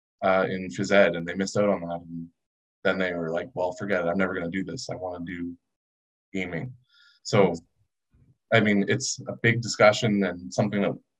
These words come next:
we probably can't control, uh, because what'll happen is the phys ed teachers, when they get them in grade seven, will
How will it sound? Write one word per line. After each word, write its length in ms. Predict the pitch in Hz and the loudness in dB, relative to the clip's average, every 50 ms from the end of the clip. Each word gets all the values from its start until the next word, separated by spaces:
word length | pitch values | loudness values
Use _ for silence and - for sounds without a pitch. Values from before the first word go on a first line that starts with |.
| _ _ _ - | _ _ _ -2
we 120 | 113 104 | -2 0
probably 300 | - - 117 110 104 95 | 4 4 4 4 4 2
can't 280 | - - 123 104 - - | 2 2 2 2 2 0
control, 540 | - 101 98 - 113 107 101 92 85 85 - _ _ _ _ _ _ _ _ - | 0 0 0 2 4 4 4 4 2 -2 -8 _ _ _ _ _ _ _ _ 0
uh, 280 | 95 95 90 90 90 87 | 2 4 4 4 2 -2
because 300 | 92 110 - 120 - - | -4 0 2 4 4 6
what'll 220 | 113 104 101 95 | 8 8 8 8
happen 340 | 117 127 123 123 123 113 98 | 8 8 8 8 8 4 2
is 360 | 95 90 - - - - - _ _ _ _ _ _ _ _ _ _ _ - | 0 -2 -4 -8 -10 -12 -12 _ _ _ _ _ _ _ _ _ _ _ 0
the 80 | 107 | 0
phys 240 | 98 - - 123 120 | 2 6 6 6 8
ed 160 | 117 110 - | 8 6 4
teachers, 460 | - - 123 120 117 110 104 98 98 101 | 2 0 0 0 2 4 4 4 4 4
when 100 | 104 101 | 4 4
they 100 | 98 98 | 4 4
get 180 | - 101 98 | 2 0 -2
them 120 | - 98 95 | 0 -2 -2
in 100 | 95 92 | -2 0
grade 220 | 98 95 95 92 | 0 0 0 2
seven, 540 | - - 143 135 127 127 127 120 120 113 104 | 4 6 8 8 8 8 6 6 4 2 0
will 420 | 98 98 98 98 95 92 95 - | 0 2 2 2 2 0 -2 -4